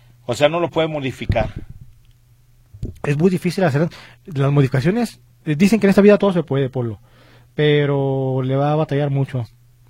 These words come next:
Speaker 2: en,
Speaker 1: Sí.
Speaker 2: en conseguir las conexiones del tablero, las señales, es, va a ser difícil.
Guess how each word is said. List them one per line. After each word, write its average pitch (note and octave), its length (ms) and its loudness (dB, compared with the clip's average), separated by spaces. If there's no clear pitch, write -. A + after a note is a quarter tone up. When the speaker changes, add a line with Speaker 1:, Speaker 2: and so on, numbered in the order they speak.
Speaker 2:
en, B2 380 -2
Speaker 1:
Sí. C#3 120 0
Speaker 2:
en B2+ 420 -2
conseguir C3 500 -2
las C#3 440 -8
conexiones B2+ 260 -2
del C3 100 -2
tablero, D3 640 0
las C#3 140 -2
señales, C#3 720 -4
es, C3 160 -14
va D3 140 -6
a C#3+ 60 -6
ser C#3+ 200 -8
difícil. B2 440 -10